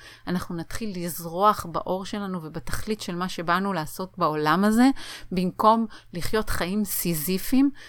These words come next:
של דברים שמשעממים אותנו, של דברים שאנחנו לא נהנים מהם, של דברים שמישהו אמר לנו שזה מה שצריך לעשות, אוקיי? וזה העולם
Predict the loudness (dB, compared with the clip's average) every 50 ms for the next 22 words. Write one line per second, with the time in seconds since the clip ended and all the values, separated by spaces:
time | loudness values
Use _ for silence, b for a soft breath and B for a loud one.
0 | B B B -6 -2 -2 0 0 0 -2 -4 -6 -6 -4 -2 0 0 0 0 0
1 | 0 0 0 -2 -2 -4 -2 -2 -2 -4 -4 -2 -2 0 0 0 0 2 2 4
2 | 2 2 0 -4 -6 -6 -6 -6 -6 -6 -6 -6 -6 -4 -4 -4 -4 -4 -4 -4
3 | -2 -2 0 2 4 4 4 2 0 B B B B B -8 -4 -2 -2 -2 -2
4 | -2 -4 -6 -6 -4 -2 -2 2 6 8 8 8 8 6 0 0 -2 -4 -4 -4
5 | -4 -4 -6 -6 -4 -4 -4 -2 -2 -2 0 0 0 0 2 4 4 4 4 2
6 | -2 -8 -12 -14 b b b b b b _ _ _ _ _ _ _ _ -12 -8
7 | -4 -2 -2 -2 -2 -2 -2 0 2 4 6 6 6 6 4 2 2 2 0 0